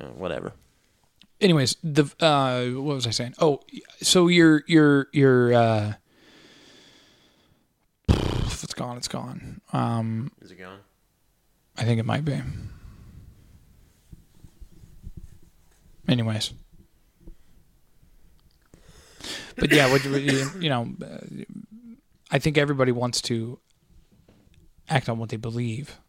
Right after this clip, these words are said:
Speaker 1: Yeah,
Speaker 2: And I don't think
Speaker 1: sure.
Speaker 2: anyone fully does.
Speaker 1: No, I, I don't. I don't think that they do either. Uh, I don't. I don't. I, let me, let me rephrase that. I don't think anyone
Speaker 2: 'Cause even if you take somebody like an agnostic,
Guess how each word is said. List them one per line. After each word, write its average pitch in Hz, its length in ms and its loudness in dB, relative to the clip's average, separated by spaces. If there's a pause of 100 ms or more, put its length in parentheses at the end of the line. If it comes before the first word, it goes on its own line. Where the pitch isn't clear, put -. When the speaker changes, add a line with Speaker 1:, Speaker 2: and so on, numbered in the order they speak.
Speaker 1:
Yeah, - 200 2
Speaker 2:
And 120 120 -4
I 117 60 -2
don't 113 200 -4
think 113 120 -4
Speaker 1:
sure. 131 80 0
Speaker 2:
anyone 117 380 -2
fully 131 440 0
does. 113 420 -8 (720)
Speaker 1:
No, 190 160 2
I, 113 260 4
I 120 40 2
don't. 110 220 -2 (160)
I 117 80 2
don't 113 180 -2
think 117 300 -6 (120)
that 107 320 -4
they 104 140 0
do 104 260 -2
either. 113 460 2 (920)
Uh, 123 120 0 (420)
I 147 140 2
don't. 131 200 0
I 139 100 0
don't. 135 140 -4 (640)
I, 139 100 -4
let 127 180 0
me, 123 280 -2
let 135 100 -4
me 120 60 -2
rephrase 110 320 -2
that. 107 140 -2
I - 20 -2
don't 135 160 -2
think - 240 -4
anyone 117 280 0
Speaker 2:
'Cause 117 100 4
even 254 180 2
if 165 100 -2
you 151 60 -2
take 160 220 0
somebody 139 260 -2
like 120 140 -4
an 117 60 -6
agnostic, 131 640 -4